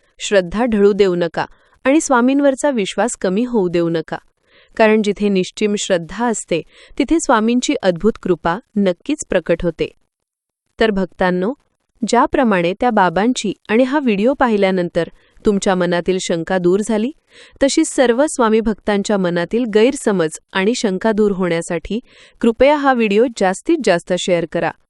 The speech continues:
जेणेकरून ही माहिती प्रत्येक स्वामी भक्तांपर्यंत पोहोचेल, ही सर्वांना नम्र विनंती.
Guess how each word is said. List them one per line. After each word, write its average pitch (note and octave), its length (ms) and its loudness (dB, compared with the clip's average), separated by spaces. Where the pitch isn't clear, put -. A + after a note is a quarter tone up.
जेणेकरून F#3 480 0
ही F#3 160 -2
माहिती F#3 380 -2
प्रत्येक A3 500 -2
स्वामी G3 340 0
भक्तांपर्यंत F3+ 840 -2
पोहोचेल, F3 380 -2
ही C4+ 80 6
सर्वांना A3+ 520 2
नम्र A3+ 320 4
विनंती. F3 460 -2